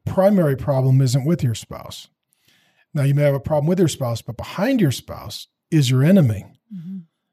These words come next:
Speaker 1: And he's trying to declare war between you and your spouse.
Speaker 2: Yeah.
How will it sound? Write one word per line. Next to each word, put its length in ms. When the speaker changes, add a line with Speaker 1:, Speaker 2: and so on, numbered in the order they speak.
Speaker 1:
And 120
he's 160
trying 300
to 60
declare 500
war 460
between 360
you 120
and 80
your 80
spouse. 480
Speaker 2:
Yeah. 160